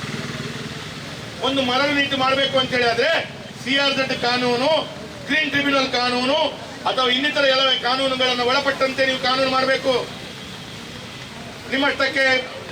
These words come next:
ಪೆನ್ನು ಮತ್ತು ಪುಸ್ತಕವನ್ನು ಹಿಡ್ಕೊಂಡು ಏನೋ ಕಾನೂನು ಮಾಡ್ಲಿಕ್ಕೆ ಆಗಲ್ಲ. ಅದರಲ್ಲಿ ಕೂಡ ಈ ಹಿಂದೆ ಸುಪ್ರೀಂ ಕೋರ್ಟ್, ಹೈಕೋರ್ಟ್ ಕೊಟ್ಟಂತ ಆದೇಶಗಳ ಮಾನದಂಡವನ್ನು ಅನುಷ್ಠಾನ ಮಾಡಿಕೊಂಡು ಕಾನೂನು ಮಾಡಬೇಕು.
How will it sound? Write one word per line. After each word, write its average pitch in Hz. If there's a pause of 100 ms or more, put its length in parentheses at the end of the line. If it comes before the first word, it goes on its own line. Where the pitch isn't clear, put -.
(120)
ಪೆನ್ನು 277
ಮತ್ತು 269
ಪುಸ್ತಕವನ್ನು 269
ಹಿಡ್ಕೊಂಡು 269 (280)
ಏನೋ 269
ಕಾನೂನು 277
ಮಾಡ್ಲಿಕ್ಕೆ 277
ಆಗಲ್ಲ. 294 (1160)
ಅದರಲ್ಲಿ 294
ಕೂಡ 294
ಈ 269
ಹಿಂದೆ 285 (520)
ಸುಪ್ರೀಂ 285
ಕೋರ್ಟ್, 285
ಹೈಕೋರ್ಟ್ 285
ಕೊಟ್ಟಂತ 277
ಆದೇಶಗಳ 277 (1600)
ಮಾನದಂಡವನ್ನು 294
ಅನುಷ್ಠಾನ 294
ಮಾಡಿಕೊಂಡು 285
ಕಾನೂನು 285
ಮಾಡಬೇಕು. 285